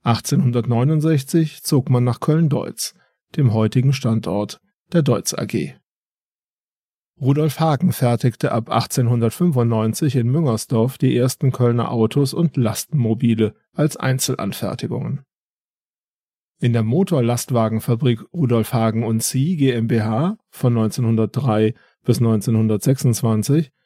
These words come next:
Lastkraftwagen und Kleinwagen. Als erstes Kölner Autowerk entstanden achtzehnhundertsiebenundneunzig die späteren Priamus-Werke als Kölner Motorwagenfabrik G M B H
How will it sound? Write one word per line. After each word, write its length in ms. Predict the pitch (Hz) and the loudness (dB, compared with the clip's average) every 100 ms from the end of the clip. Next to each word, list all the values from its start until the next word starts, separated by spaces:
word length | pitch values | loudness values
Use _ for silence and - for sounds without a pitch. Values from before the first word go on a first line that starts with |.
| _ _ _ _ | _ _ _ _
Lastkraftwagen 960 | 170 131 - - 113 - 123 113 135 175 | 0 0 0 -4 -4 -2 0 0 0 0
und 180 | 190 196 | 0 0
Kleinwagen. 680 | 156 113 101 87 - 135 - _ _ _ _ _ _ _ _ _ _ _ _ _ _ _ | 0 0 -2 -8 -8 -12 -14 _ _ _ _ _ _ _ _ _ _ _ _ _ _ _
Als 200 | - 123 | -2 0
erstes 400 | 135 175 - 160 | 2 0 0 -2
Kölner 400 | - 139 135 127 | -2 0 2 0
Autowerk 560 | - 135 131 113 110 - | -2 0 0 2 0 0
entstanden 520 | 139 - 123 117 117 | -2 0 0 0 0
achtzehnhundertsiebenundneunzig 1500 | - 110 - 123 117 117 110 143 156 120 113 110 110 156 135 | -2 -4 -2 0 2 0 0 0 0 2 2 0 0 -2 0
die 140 | 120 | 0
späteren 600 | - 120 131 131 131 127 | 0 0 0 0 0 -2
Priamus-Werke 1120 | - 151 147 147 127 113 135 113 104 - 123 - _ _ _ _ | 0 0 2 2 0 0 0 0 0 -2 -4 -4 _ _ _ _
als 260 | - 113 - | 0 0 0
Kölner 360 | 123 131 156 | 0 2 2
Motorwagenfabrik 1200 | 139 120 127 131 113 110 117 110 127 113 127 117 | 2 0 0 0 0 -2 -2 0 0 2 0 0
G 180 | 120 120 | 0 0
M 180 | 120 117 | 2 2
B 140 | 113 | 2
H 300 | 110 110 170 | 2 0 -4